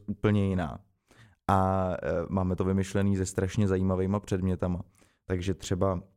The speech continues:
eh, a vlastně není to úplně vždycky, že ti to dám do ruky a někdy ho položím jako před tebe a nechám tě ho jenom jako ohmatat. A tohle dělám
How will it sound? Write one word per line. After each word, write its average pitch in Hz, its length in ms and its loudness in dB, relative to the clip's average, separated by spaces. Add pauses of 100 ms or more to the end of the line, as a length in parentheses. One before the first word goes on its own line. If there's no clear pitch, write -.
(640)
eh, 95 60 0 (420)
a 92 60 -2
vlastně 101 400 0
není 98 260 0
to 101 100 0
úplně 107 260 0
vždycky, 98 340 -2
že 92 60 -2
ti - 100 -14
to 123 60 -2
dám 107 140 0
do 101 80 2
ruky 127 260 -2
a 104 80 0
někdy 98 360 0
ho 98 180 -2
položím 98 360 -2
jako 98 200 -2
před - 240 -8
tebe 104 220 0
a 95 40 0
nechám 98 280 0
tě 95 100 -2
ho 98 120 2
jenom 92 260 0
jako 95 380 0
ohmatat. 95 600 -2 (680)
A 95 420 2 (200)
tohle 98 260 0
dělám 104 300 2